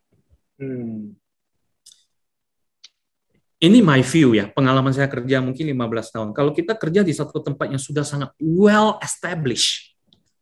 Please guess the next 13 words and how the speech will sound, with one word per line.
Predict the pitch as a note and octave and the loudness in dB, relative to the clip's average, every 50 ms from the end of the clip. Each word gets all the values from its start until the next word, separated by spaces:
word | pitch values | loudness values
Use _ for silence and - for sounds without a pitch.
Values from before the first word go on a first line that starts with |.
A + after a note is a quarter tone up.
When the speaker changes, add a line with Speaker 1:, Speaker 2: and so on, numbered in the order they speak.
| _ _ _ _ _ _ _ _ _ _ _ _ _ _ _ _ _ _ _ _ _ _ _ _ _ _ _ _ _ _ _ | _ _ _ _ _ _ _ _ _ _ _ _ _ _ _ _ _ _ _ _ _ _ _ _ _ _ _ _ _ _ _
Speaker 2:
wah, | - G3 A3 G3+ D#3 - - - _ - - - - - _ _ - - | -2 0 0 0 0 -4 -12 -18 _ -16 -14 -14 -14 -16 _ _ -12 -8
S | - - - - D3 | -6 -6 -4 -2 -2
O | D#3 | -2
P-nya | - F3 F3 F#3 G3 G3 E3 | -2 -4 -4 -4 -4 -2 -2
begini | D3+ C#3 D#3 E3 F3 G3 G3+ G3 | -2 -2 0 0 2 2 2 2
dan | D#3 D3 C#3 C#3+ | 2 0 -2 -2
lain | C#3+ C#3 | -4 -6
sebagainya, | D3 C3 B2 B2+ B2+ C3+ D3+ D#3 D#3+ B2+ - - B2+ | -6 -8 -6 -6 -6 -6 -6 -6 -6 -6 -8 -4 0
biasanya | C3 D3 D3 D#3 F#3+ G#3 A3 G3+ | 2 2 2 2 0 0 0 2
ruang | E3+ D3+ D#3 D#3 D#3 E3 | 0 0 0 -2 -2 -2
untuk | D#3 E3+ - | -2 -4 -4
inovasi | - D#3+ D3+ D#3 D3+ D3 - D#3 - - D#3 D3+ E3+ | -4 -4 -4 -4 -4 -6 -6 -10 -8 -4 -2 -2 -2
itu | E3 - B3+ C4 C4 - | -4 -4 -6 -6 -6 -8